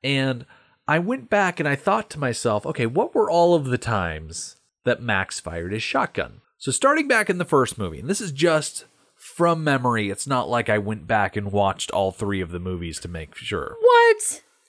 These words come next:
Speaker 1: I know.
Speaker 2: Mediocre.
Speaker 1: You would think I would do that. Back in the first movie, once Max loses Jesse and Sprague, that's when I see him beginning with the whole sawed-off shotgun thing. So I don't count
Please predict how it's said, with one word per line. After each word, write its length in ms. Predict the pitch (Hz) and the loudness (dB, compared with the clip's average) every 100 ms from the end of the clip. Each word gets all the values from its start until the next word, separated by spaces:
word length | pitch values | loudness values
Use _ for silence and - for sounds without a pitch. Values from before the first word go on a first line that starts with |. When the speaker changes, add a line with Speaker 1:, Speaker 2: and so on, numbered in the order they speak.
| _ | _
Speaker 1:
I 140 | 131 151 | 0 2
know. 300 | 135 76 - | 2 0 -2
Speaker 2:
Mediocre. 920 | 226 294 302 240 196 170 156 175 160 | 4 6 6 6 2 -2 -4 -4 2
Speaker 1:
You 100 | 143 | 4
would 200 | 156 139 | 6 4
think 240 | 175 165 143 | 0 0 2
I 100 | 135 | 2
would 200 | 135 131 | 2 2
do 180 | 156 | 2
that. 260 | 95 123 - _ | 0 -6 -12 _
Back 380 | 135 170 156 240 | -4 0 2 2
in 80 | 240 | 0
the 60 | |
first 300 | 190 143 - | 4 4 4
movie, 400 | 120 104 95 95 _ - | 0 2 2 0 _ -16
once 760 | 120 135 185 208 - - - _ - | 0 2 2 -4 -8 -10 -14 _ -6
Max 460 | 139 143 143 - | -2 0 -2 -6
loses 560 | 113 131 127 127 127 117 | 0 2 2 0 -2 -4
Jesse 600 | - 113 107 113 104 101 | -2 -2 -2 -4 -6 -8
and 160 | - 92 | -10 -8
Sprague, 460 | - 85 64 - - _ _ 107 | -4 -4 -4 -8 -18 _ _ 0
that's 380 | 117 117 - | 2 2 -4
when 200 | 113 113 | -4 -2
I 380 | 101 98 95 98 - _ _ | 0 -2 -4 -6 -14 _ _
see 280 | - 113 98 | -8 -6 -6
him 280 | 95 87 | -6 -8
beginning 440 | 92 90 98 90 85 | -8 -4 -2 -2 -6
with 160 | 82 | -8
the 80 | 87 | -6
whole 160 | 85 80 | -6 -6
sawed-off 480 | - 85 80 76 - | -2 0 0 -4 -6
shotgun 540 | - 71 - 80 69 | -6 -8 -10 -12 -12
thing. 220 | - 55 | -16 -16
So 120 | - 101 | -6 -4
I 40 | |
don't 160 | 101 92 | -4 -4
count 280 | 104 95 | -6 -8